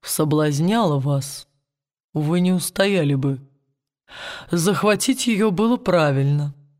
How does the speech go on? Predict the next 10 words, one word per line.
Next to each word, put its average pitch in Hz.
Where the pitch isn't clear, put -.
но 156
неправильно 160
пригласить 147
на 151
этот 147
совет. 151
Обходитесь 180
с -
ней 160
учтиво, 143